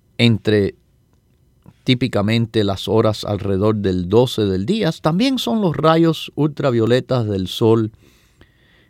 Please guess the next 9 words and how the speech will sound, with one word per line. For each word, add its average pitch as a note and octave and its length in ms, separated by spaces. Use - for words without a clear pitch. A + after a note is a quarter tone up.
que A#2 280
nos G#2 240
da D#3+ 180
vitamina F#3+ 540
D A#3+ 340
y C#3 80
nos A2+ 160
da B2+ 140
cáncer. G#2+ 640